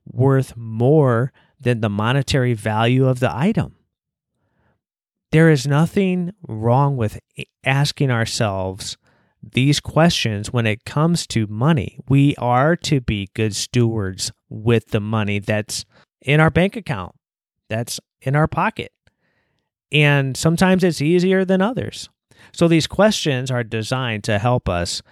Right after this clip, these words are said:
be good stewards with money when it comes to building our businesses.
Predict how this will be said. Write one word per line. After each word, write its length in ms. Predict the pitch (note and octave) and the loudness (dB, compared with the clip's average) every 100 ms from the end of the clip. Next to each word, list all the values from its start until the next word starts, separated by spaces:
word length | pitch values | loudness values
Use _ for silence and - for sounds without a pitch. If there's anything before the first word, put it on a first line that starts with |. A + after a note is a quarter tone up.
| _ _ _ _ _ | _ _ _ _ _
be 320 | G#2 B2+ A2+ - | 2 2 2 0
good 200 | A2+ G2+ | -2 -2
stewards 560 | - B2 A2 G#2 - | -2 0 0 -2 -4
with 300 | C3 E3 G#3 | 2 2 2
money 340 | C#3 A#2 G2 G2+ | -2 -2 -2 -2
when 180 | G#2 G#2+ | -2 -4
it 140 | G2 | -6
comes 400 | - C#3+ C3+ - | -4 -2 -2 -4
to 180 | - G#2+ | -4 -4
building 880 | G#2 - C3 D3+ D#3 G2 F2+ F2 - _ _ _ - | -6 0 4 4 2 -2 -6 -6 -12 _ _ _ -2
our 200 | B2+ B2 | 0 0
businesses. 880 | A2+ B2+ B2+ C3 A#2 - D#2 - | 0 0 0 -4 -6 -6 -8 -10